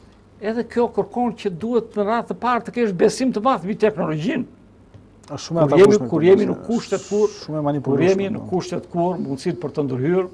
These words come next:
Speaker 1: hm, hakerat bëjnë punën e tyre. Ajo që mbetet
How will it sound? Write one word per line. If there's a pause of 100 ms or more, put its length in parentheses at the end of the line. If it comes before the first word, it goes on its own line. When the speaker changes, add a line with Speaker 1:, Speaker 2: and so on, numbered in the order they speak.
(260)
Speaker 1:
hm, (540)
hakerat (300)
bëjnë
punën
e
tyre. (4000)
Ajo
që
mbetet